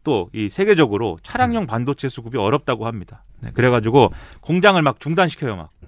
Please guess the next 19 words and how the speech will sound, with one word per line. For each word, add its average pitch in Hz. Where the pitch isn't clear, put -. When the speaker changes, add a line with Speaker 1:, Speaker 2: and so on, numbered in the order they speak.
Speaker 1:
우리 139
울산에 147
있는 117
현-, 165
현대차 175
공장도 110
막 98
중단되고. 98
Speaker 2:
네, 151
그렇습니다. 92
Speaker 1:
조지아주에 147
있는 123
기아차 135
공장도 104
안 113
Speaker 2:
음. 123
Speaker 1:
한다 123
그러고. 95
Speaker 2:
음. 120